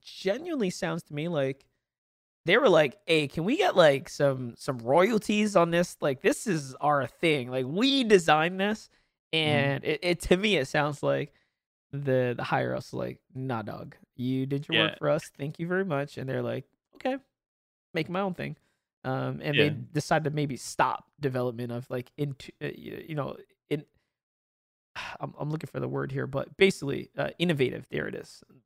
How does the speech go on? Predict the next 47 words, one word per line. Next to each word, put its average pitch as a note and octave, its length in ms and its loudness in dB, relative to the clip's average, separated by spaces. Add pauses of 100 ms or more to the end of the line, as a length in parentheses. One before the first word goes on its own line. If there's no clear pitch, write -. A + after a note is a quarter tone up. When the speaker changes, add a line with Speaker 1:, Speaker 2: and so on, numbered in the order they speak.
(140)
Speaker 1:
They, D#3+ 240 2
I E3 60 2
Speaker 2:
Yeah. F#3 80 2
Speaker 1:
think, G#3+ 220 0
I F3 80 6
feel A3 300 2
like F3+ 200 6
they D#3 100 -2
just D3 240 -2
like, C#3 220 -4
"All F#3+ 80 4
right, C#3 260 4
we're E3 80 -4
gonna F#3 180 -2
pause D#3+ 320 2
the D#3 80 -6
button D3+ 260 -2
on D3 80 -4
innovation D3 460 -6
here. D#3 220 -4 (440)
Uh, A#2+ 300 -4
I D#3 60 0
need, D#3+ 220 -2
we F3+ 80 2
need F3+ 160 2
a, D#3 180 0
we F3 100 2
need E3+ 140 2
our C3+ 140 0
own C#3 120 -4
piece C3 220 -10
of C#3+ 80 -14
the, C3+ 240 -8 (300)
this - 140 -8
pie - 220 -6
here." C#3+ 240 -10 (1080)
Speaker 2:
Well, C3+ 100 6
I - 20 8
mean, C3+ 160 6
Go C3+ 180 4
X F3+ 140 -6
L D3+ 60 2
R C3+ 100 6
really A#2 200 2
hasn't A2+ 300 0
done G#2+ 200 2
anything, G2+ 600 -4